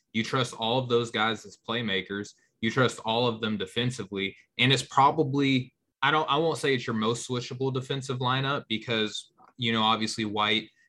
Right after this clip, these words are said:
and Smart have, uh, you know, have Brogdon beat there, but he's still a really good defender, um, positionally.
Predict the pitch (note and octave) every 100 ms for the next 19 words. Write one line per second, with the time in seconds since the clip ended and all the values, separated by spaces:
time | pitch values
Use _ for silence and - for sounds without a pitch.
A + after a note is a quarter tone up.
0 | - G2+ G#2+ - A2+ G#2 G#2+ G#2+ G2+ F#2
1 | F#2+ F#2 F#2+ _ _ - A2+ G#2 G#2 A2
2 | G2 A2 A2 G#2+ G2+ G#2+ G#2+ C3 A2+ G#2+
3 | B2+ B2+ - D3 D3 B2 G#2+ D3 A2+ B2
4 | A#2 G#2 B2 B2 A2 G#2 _ _ _ -
5 | G2 G2+ G2 F#2 - A#2+ A2+ B2+ - G2
6 | F#2+ F#2+